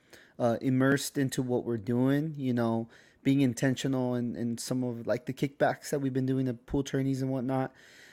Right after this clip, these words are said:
you know, um, it felt really cool, man. It, it felt great being part of that pool tournament where it seemed like, you know, yes, we were there having fun, but it felt more intentional. It felt much more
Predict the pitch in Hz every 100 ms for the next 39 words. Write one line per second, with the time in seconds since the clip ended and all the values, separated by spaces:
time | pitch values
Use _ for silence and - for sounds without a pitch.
0 | - 131 135 120 117 120 117 110 107 -
1 | 147 226 233 254 233 - 220 240 165 147
2 | 156 151 - - 190 139 143 160 185 160
3 | 143 - 147 139 127 - 147 156 165 131
4 | 127 107 127 123 123 - - - _ _
5 | 143 - - 180 180 156 143 135 123 -
6 | _ _ _ 160 147 135 139 165 151 -
7 | 156 156 156 156 147 120 - 135 147 180
8 | - 147 147 - 196 190 202 175 135 147
9 | 135 - 120 - - 156 - 170 180 202
10 | 170 160 160 - 151 143 151 151 147